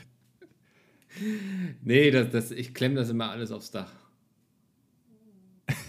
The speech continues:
Speaker 2: Und auf dem Beifahrersitz im Zweifel, ne? Also, je nachdem.
Speaker 1: <laughs> Und dann lassen wir uns blitzen, einfach um die Polizei zu erschrecken.
Speaker 2: <laughs> Ja, okay.
Speaker 1: Wenn da so ein Bär plötzlich neben mir sitzt, ja.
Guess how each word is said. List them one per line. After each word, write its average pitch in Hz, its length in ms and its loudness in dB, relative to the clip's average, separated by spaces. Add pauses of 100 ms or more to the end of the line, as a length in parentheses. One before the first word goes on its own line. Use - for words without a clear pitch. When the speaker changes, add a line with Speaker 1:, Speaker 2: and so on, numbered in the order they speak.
(1900)
Speaker 2:
Und 160 100 2
auf 143 100 4
dem 131 60 2
Beifahrersitz 117 640 2
im 98 80 -10
Zweifel, 87 360 -4
ne? 131 180 -4 (100)
Also, 104 280 -6 (180)
je 104 60 -6
nachdem. 110 300 2 (200)
Speaker 1:
<laughs> 135 160 0
Und 123 180 -2
dann 120 200 2 (480)
lassen 123 300 2
wir 117 60 4
uns 110 140 2
blitzen, 117 400 -2
einfach 110 220 -2
um 101 60 -2
die 104 100 -4
Polizei 107 520 -2
zu 104 120 -4
erschrecken. - 440 -8 (300)
Speaker 2:
<laughs> 156 120 6 (600)
Ja, 90 260 -2
okay. 113 200 -4
Speaker 1:
Wenn 113 100 2
da 110 100 2
so 104 80 0
ein 104 140 -4
Bär 104 220 0
plötzlich 101 420 -4
neben 95 200 -4
mir 95 120 -4
sitzt, 90 320 -10
ja. - 120 -12